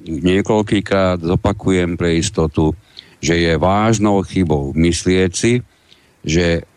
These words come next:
keď ste sa stretli zo pár vlastníkov, ja neviem, príklad poviem, pätnásť zo sto sa vás zišlo, tak hneď od prvej mo-, od prvého momentu,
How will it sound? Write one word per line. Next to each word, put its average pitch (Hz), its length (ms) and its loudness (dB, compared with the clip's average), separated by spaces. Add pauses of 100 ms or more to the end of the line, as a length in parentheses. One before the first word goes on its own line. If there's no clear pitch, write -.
(160)
keď 76 380 -4
ste - 240 -2
sa 85 240 0
stretli 95 640 0
zo 101 240 2
pár 85 240 2
vlastníkov, 90 1040 0
ja 90 160 0
neviem, 76 400 2
príklad 85 400 -2
poviem, 82 400 0
pätnásť 92 720 0 (240)
zo 87 160 2
sto 110 400 -2 (560)
sa 90 160 0
vás 85 240 0
zišlo, 101 560 0 (260)
tak 85 240 -2
hneď 98 240 0
od 98 60 -4
prvej 92 320 2
mo-, 92 240 2
od 120 180 0
prvého 98 380 2
momentu, 101 760 2